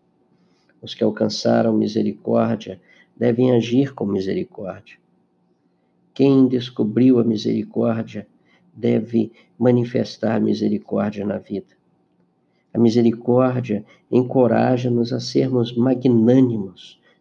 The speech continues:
generosos, tolerantes perante dissidentes e assumirmos um serviço em prol dos mais fracos da sociedade.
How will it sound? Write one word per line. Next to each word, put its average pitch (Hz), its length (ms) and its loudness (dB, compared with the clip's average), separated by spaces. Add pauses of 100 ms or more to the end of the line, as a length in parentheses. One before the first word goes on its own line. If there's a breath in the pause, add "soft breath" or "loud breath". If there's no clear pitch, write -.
generosos, 107 1040 -4 (300 soft breath)
tolerantes 170 1200 2 (500)
perante 120 520 -2
dissidentes 110 1080 -6 (320 soft breath)
e 113 80 -8
assumirmos 139 920 0
um 139 120 -2
serviço 135 720 -4
em 143 100 -2
prol 156 300 -2
dos 139 240 -2
mais 180 300 -2
fracos 139 560 -6
da 113 120 -4
sociedade. 98 960 -12